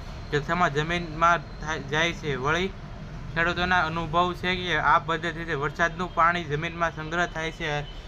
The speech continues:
તેમજ જમીનની ભેજધારણ શક્તિમાં વધારો વધી જાય છે. તો આ આપણે પાઠ એકવીસ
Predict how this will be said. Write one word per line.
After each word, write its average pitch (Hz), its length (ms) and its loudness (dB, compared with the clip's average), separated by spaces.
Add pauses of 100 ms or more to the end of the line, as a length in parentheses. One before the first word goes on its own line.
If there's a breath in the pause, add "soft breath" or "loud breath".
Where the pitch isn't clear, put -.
(180)
તેમજ 175 400 2 (1040)
જમીનની 156 380 2
ભેજધારણ 170 460 4
શક્તિમાં 180 440 0
વધારો 165 360 2 (500)
વધી 160 280 2
જાય 131 220 0
છે. 117 160 -10 (1200)
તો 185 140 -4
આ 175 220 8 (260)
આપણે 156 380 0 (3000)
પાઠ 175 340 4
એકવીસ 202 480 2